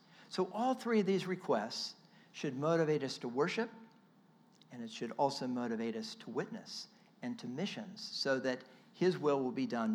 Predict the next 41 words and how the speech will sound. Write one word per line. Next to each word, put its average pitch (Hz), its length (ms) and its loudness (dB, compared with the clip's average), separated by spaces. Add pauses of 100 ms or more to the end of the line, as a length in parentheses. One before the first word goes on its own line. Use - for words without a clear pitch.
more 147 220 2
and 147 100 0
more 110 280 0
in 110 160 -8
the 110 80 -2
lives 104 580 -2
of 110 340 -4
other 107 200 -2
people 113 420 -8 (100)
as - 160 -12
well 113 160 0
as 104 160 -4
ourselves. 92 600 -6 (1600)
Well, - 380 -4
as 190 200 8
we 208 140 2
pray 180 280 4
these 151 220 2
first 208 400 4
three 175 140 2
prayers, 117 480 -2
and 143 100 -4
that's 135 240 -2
the 127 120 -6
focus, 185 560 2
the - 120 -8
first 180 540 0
part 165 180 4
of 139 80 -2
our 131 120 2
prayer, 110 480 -6 (500)
then 170 160 2
we 175 80 2
turn 143 380 0
to, 120 400 0 (400)
uh, 113 220 0 (760)
needs 143 360 0
that 135 120 4
are 127 80 4
for 127 300 -2
us, 165 420 6